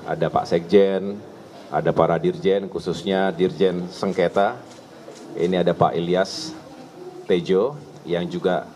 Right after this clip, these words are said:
selama ini menangani kasus di seluruh Indonesia, bukan hanya di Jakarta. Dan yang saya hormati, Mbak Nirina Zubir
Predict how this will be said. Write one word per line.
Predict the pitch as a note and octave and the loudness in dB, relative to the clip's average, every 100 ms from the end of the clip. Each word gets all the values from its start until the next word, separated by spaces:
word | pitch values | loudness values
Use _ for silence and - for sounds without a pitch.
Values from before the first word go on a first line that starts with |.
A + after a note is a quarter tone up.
| - | -18
selama | - F#2 F#2 F2 | -2 2 4 2
ini | F#2+ G2 | 2 2
menangani | F#2+ F#2+ F#2+ G2 G2+ | 2 2 2 2 2
kasus | F#2 F#2+ A#2 - - - - - - - - - - - F4+ - - - - - - - - - - - - - - | 2 2 2 2 -2 -8 -12 -20 -20 -18 -18 -20 -20 -20 -18 -18 -20 -20 -20 -20 -20 -20 -20 -20 -20 -20 -20 -18 -2
di | G2+ G2 F#2+ F#2 F2 E2 | 0 2 2 0 -2 -2
seluruh | G#2 G#2 A2+ | 4 4 4
Indonesia, | G#2 G2+ A#2 A#2 D#2+ - - - - - - | 2 2 0 2 0 -2 -14 -18 -18 -18 -10
bukan | - F#2+ | 0 2
hanya | F#2 F#2+ F#2 | 4 4 2
di | F2 | 2
Jakarta. | D2+ D2 C#2 B1+ - - - - - - | 0 0 -2 -2 -4 -10 -18 -20 -20 0
Dan | A2+ A2 | 2 4
yang | A2 G#2 G#2 | 4 0 2
saya | G2+ G2 G2 F#2+ F#2 | 2 2 2 0 0
hormati, | G2+ G2 F#2+ A#2 A#2+ C3 B2+ - - - F#2+ | 0 0 0 0 -2 -2 -10 -18 -20 -14 2
Mbak | F#2 D#2+ | 4 4
Nirina | G2+ G2 F#2+ G2 | 2 2 2 4
Zubir | F#2 G2 A2+ A#2+ | 4 4 2 0